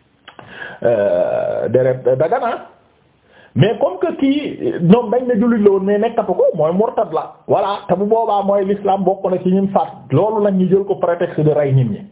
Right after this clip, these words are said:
Waaw, wal iyaazu billah. Sinon yéefar yi, ki nga xam ne zimmi la nekk ci biir réewum jullit mi, euh, nekk chrétien wala yahud wala, euh, animiste wala leneen, kooku noonu yor beneen diine, moo tax même arab yi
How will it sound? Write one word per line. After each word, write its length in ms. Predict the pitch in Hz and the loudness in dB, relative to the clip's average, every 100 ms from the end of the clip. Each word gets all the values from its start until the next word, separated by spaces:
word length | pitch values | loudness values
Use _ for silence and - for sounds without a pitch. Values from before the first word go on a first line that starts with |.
| _ _ - | _ _ 0
Waaw, 160 | 120 90 - _ | 0 -4 -20 _
wal 160 | 135 175 175 | 0 0 0
iyaazu 300 | 180 170 151 | 0 0 -2
billah. 340 | 143 131 107 - | 0 0 0 0
Sinon 260 | 226 220 208 | 0 2 2
yéefar 320 | 233 254 202 | 0 0 0
yi, 180 | 240 - - - _ | -2 -8 -14 -20 _
ki 60 | - | 0
nga 80 | 339 330 | 0 -2
xam 140 | 254 | -2
ne 80 | 202 | 0
zimmi 320 | 160 196 175 143 | 2 2 2 0
la 100 | 147 | 0
nekk 200 | 190 196 139 | -2 -4 -2
ci 80 | |
biir 240 | 156 185 180 | 2 2 2
réewum 300 | 160 156 139 127 | 2 2 2 2
jullit 200 | 120 104 | 2 0
mi, 100 | 127 - - _ _ _ _ _ _ _ _ _ | -2 -6 -18 _ _ _ _ _ _ _ _ _
euh, 500 | - 147 135 123 110 156 | 0 2 2 2 0 0
nekk 340 | 202 202 156 | -2 -4 -2
chrétien 360 | 165 143 139 196 | 0 2 0 0
wala 220 | 254 165 151 | 0 0 0
yahud 400 | 151 131 190 156 | 0 2 0 0
wala, 280 | 165 143 | 0 2
euh, 540 | 143 139 131 123 117 113 | 0 2 2 2 2 2
animiste 460 | 175 170 151 190 - | 2 0 0 -2 0
wala 260 | 196 190 220 | 0 2 2
leneen, 280 | 202 190 - - - _ _ _ _ _ _ _ - _ | 0 -2 -6 -14 -20 _ _ _ _ _ _ _ -20 _
kooku 280 | - 349 359 | 2 2 0
noonu 260 | 349 262 339 466 | -2 -2 -2 -2
yor 220 | 170 254 214 | 0 0 0
beneen 340 | 233 294 262 | 0 0 0
diine, 280 | 247 220 240 - - _ _ _ _ _ _ _ | 0 0 -2 -4 -16 _ _ _ _ _ _ _
moo 260 | 110 165 208 | 2 2 2
tax 140 | 240 | -2
même 200 | 190 247 | 0 0
arab 280 | 240 247 214 | 0 -2 0
yi 80 | 190 | 0